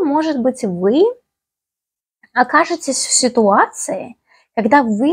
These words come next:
не будете знать, как поступить в той или иной ситуации. И здесь как будто такой человек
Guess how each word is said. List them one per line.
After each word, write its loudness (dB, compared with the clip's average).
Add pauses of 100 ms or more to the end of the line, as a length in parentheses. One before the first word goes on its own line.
не 0
будете -2
знать, -2
как -6
поступить -8
в -20
той 2
или -2
иной -4
ситуации. -6 (1000)
И 4
здесь 0
как -8
будто -4
такой 2
человек 0